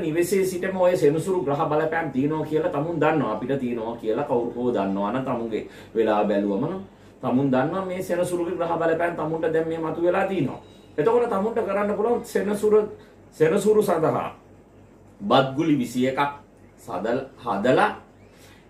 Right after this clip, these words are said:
ඒ සඳහා තිරයක්, අ, පත්තු වෙන විදියට බත් ගුලියට, අ, ඇතුළත් කරලා එළිඟ තෙලෙන් දමලා බත් ගුලි විසි එකක්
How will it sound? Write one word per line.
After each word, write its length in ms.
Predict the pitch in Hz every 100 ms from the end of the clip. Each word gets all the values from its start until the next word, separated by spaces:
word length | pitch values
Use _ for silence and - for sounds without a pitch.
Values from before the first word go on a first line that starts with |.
| -
ඒ 200 | 110 131
සඳහා 840 | 139 147 143 147 156 151 170 - - - - - - - 143
තිරයක්, 260 | 139 143
අ, 1500 | 143 - - - - - - - - - - - - 113 107
පත්තු 360 | 120 - - 139
වෙන 240 | 131 123
විදියට 360 | 123 127 123 127 120 - - 113
බත් 180 | 120 107
ගුලියට, 420 | 117 123 123 117
අ, 100 | 120 104 - - - - - 110 107 110 104 - - - -
ඇතුළත් 400 | 110 131 123 -
කරලා 360 | 127 123 131 -
එළිඟ 400 | 135 143 151 143
තෙලෙන් 420 | 139 135 131 - -
දමලා 440 | 107 113 143 196 - - - - - - -
බත් 180 | - 156 160
ගුලි 200 | 196 202
විසි 320 | 190 208 165
එකක් 140 | -